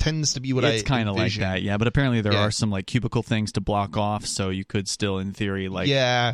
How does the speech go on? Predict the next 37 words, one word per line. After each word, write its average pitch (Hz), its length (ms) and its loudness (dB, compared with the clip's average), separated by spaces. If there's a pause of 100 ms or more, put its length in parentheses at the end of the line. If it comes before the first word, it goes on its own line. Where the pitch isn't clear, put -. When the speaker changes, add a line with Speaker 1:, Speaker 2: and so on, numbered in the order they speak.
Speaker 2:
change 107 360 0
your 104 100 0
clothes 101 440 0
without 101 320 0
everybody 101 380 -2
in 95 80 -4
the 95 80 -4
room 95 200 -2
seeing 101 360 -4
you. 104 160 0
Speaker 1:
Yeah, 170 260 4
like, 165 260 -2
I, 165 100 2
I'm - 20 4
Speaker 2:
Something 180 220 0
Speaker 1:
thinking, 202 200 0
Speaker 2:
like 147 140 2
Speaker 1:
like, - 80 -6
Speaker 2:
that. 131 60 2
Speaker 1:
dividers 120 500 0
probably. 120 600 0
There's 101 140 -2
Speaker 2:
Yeah. 92 60 -2
Speaker 1:
probably, 127 220 2
like, 110 200 -2
four 127 240 -2
people 120 460 0
to, 120 160 -2
like, 107 180 -2
a 107 80 -2
section 117 500 -2
or 113 80 -6
something 117 240 -8
like 107 200 -6
that, 113 180 0
two 123 160 -2
Speaker 2:
One 147 140 4